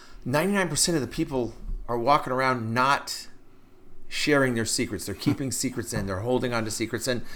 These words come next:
one of the concepts that I preach a lot in Celebrate Recovery is that we are as sick as our secrets. So I thought, well, you know, I wanna be a one percenter, but with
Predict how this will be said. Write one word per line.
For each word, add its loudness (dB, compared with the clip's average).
one 8
of 8
the 6
concepts 4
that 4
I 6
preach 6
a 2
lot 6
in 4
Celebrate 6
Recovery 2
is 8
that 6
we 6
are 6
as 2
sick 4
as 0
our 2
secrets. 0
So -4
I -2
thought, 4
well, 0
you 4
know, 4
I 2
wanna 2
be 2
a 6
one 4
percenter, 0
but 2
with -4